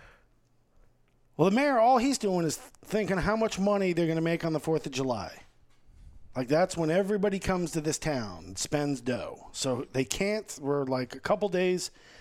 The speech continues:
ahead of the fourth of July. Brody's trying to unilaterally close the bridges with his own authority,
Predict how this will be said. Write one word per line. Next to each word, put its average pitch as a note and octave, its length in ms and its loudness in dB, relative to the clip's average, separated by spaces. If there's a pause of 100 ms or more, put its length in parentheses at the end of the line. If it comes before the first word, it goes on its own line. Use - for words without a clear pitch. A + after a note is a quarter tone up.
(120)
ahead D#3 260 2
of G3+ 80 -2
the D#3 60 -6
fourth F3+ 280 -2
of D3+ 80 -4
July. C3 500 0 (760)
Brody's G3 420 2
trying F#3 360 0
to D#3+ 80 0
unilaterally F3 880 2
close D#3+ 460 2
the D3+ 80 -2
bridges D#3 500 0
with C#3 120 -2
his C3 120 0
own D#3 480 0 (920)
authority, G#3+ 600 2